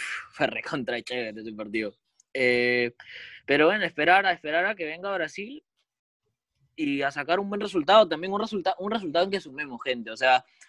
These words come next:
yo también, yo aliento a la selección, dos, pero, pero también soy, soy consciente de, de cómo vienen viniendo las otras selecciones. Brasil viene, viene de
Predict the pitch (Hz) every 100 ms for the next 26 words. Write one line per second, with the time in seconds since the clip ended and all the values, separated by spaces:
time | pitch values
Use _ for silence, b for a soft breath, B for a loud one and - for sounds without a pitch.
0 | b _ 120 151 165 170 135 117 135 147
1 | 156 165 - 127 113 143 139 143 135 139
2 | 147 151 147 - 127 123 117 110 113 _
3 | _ _ _ 131 135 127 135 143 143 147
4 | 143 - 156 143 151 139 156 156 160 151
5 | 123 113 131 120 147 143 151 156 135 143
6 | 147 139 147 147 127 113 156 135 117 117
7 | 117 147 151 151 143 131 135 156 160 147
8 | 123